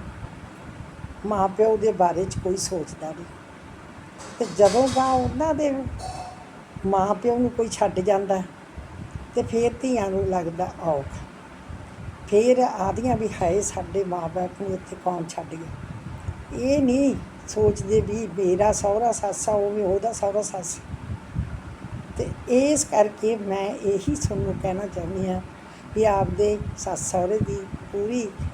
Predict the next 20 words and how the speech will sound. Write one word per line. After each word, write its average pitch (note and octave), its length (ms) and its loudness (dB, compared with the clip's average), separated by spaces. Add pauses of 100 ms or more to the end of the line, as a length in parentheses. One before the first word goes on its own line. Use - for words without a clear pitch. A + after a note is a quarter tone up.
(160)
ਸੇਵਾ G#3+ 380 6
ਕਰਿਆ G#3 300 4
ਕਰੋ। A#3 220 -2
ਦੁਨੀਆ A3+ 420 0
'ਤੇ A#3+ 140 -2
ਆਪਾਂ A#3+ 280 0
ਇੱਕ A#3+ 280 -6
ਵਾਰੀ B3 300 2
ਆਏ D#3 200 -2
ਹਾਂ, D3 120 -8 (1300)
ਇੱਕ C#4+ 300 -2
ਵਾਰੀ C4+ 360 6
ਆਏ A#3 220 6
ਹਾਂ, B3 60 4
ਜ਼ਿੰਦਗੀ A3 460 -2
ਜਿਹੜੀ A#3 280 0
ਹੈ A3 40 2
ਵਾਰ-ਵਾਰ F#3+ 500 2
ਨਹੀਂ E3+ 160 -4
ਮਿਲਦੀ। D#3+ 380 -10